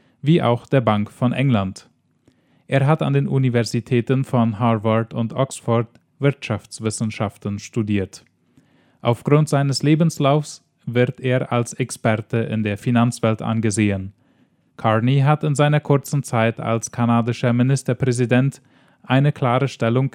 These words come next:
gegen U-S-Präsident Trump bezogen. Er äußerte sich kritisch gegen die Äußerungen von Trump,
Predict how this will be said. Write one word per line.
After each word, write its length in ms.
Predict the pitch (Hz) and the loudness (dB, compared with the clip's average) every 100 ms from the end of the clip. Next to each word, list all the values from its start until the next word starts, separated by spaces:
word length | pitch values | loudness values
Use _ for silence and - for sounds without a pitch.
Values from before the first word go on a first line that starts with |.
| - | -8
gegen 500 | 120 127 117 113 120 | -4 -2 0 -2 -2
U-S-Präsident 1400 | 120 123 120 - - _ - 120 113 127 120 135 147 - _ - | -2 -2 -2 -6 -14 _ -6 -4 -2 -2 0 0 -2 -10 _ -10
Trump 360 | - 120 107 - - | -2 0 0 -6 -4
bezogen. 640 | 107 - 117 107 101 92 92 _ _ _ _ _ _ _ | -4 -2 -2 0 -4 -6 -14 _ _ _ _ _ _ _
Er 260 | - 110 117 | -2 0 2
äußerte 460 | 113 110 117 - 113 | 0 0 -2 -2 -4
sich 220 | 113 - | -6 -4
kritisch 540 | 135 147 123 107 - | 0 0 0 -2 -2
gegen 360 | 127 123 131 127 | -2 0 0 0
die 140 | 139 | 0
Äußerungen 560 | 120 120 135 127 135 135 | 0 0 0 2 0 0
von 200 | 131 120 | 0 -2
Trump, 380 | - 143 147 | 0 0 0